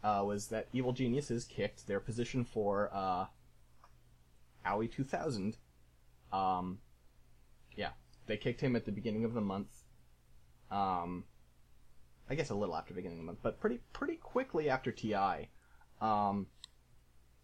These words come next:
and he played really well. Um, one of the, like, Burning, you know, the, the legendary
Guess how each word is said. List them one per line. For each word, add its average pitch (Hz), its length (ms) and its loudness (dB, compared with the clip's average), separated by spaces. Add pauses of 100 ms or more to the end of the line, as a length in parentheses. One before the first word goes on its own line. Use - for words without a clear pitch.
(320)
and 127 460 2 (1600)
he - 140 -6
played 247 280 -4
really 202 240 2
well. 170 400 0 (1080)
Um, 120 500 6 (1300)
one 131 240 4
of 147 100 2
the, 127 220 6
like, 113 200 0
Burning, 120 520 4
you 107 80 0
know, 101 100 2
the, 98 240 -2
the 107 100 2
legendary 107 800 2